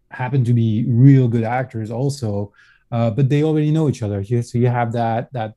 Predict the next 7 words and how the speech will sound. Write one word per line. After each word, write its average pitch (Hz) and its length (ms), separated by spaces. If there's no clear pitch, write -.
that 110 200
backstory 110 520
that, 107 280
that's 117 240
already 104 520
there, 113 520
and, 104 580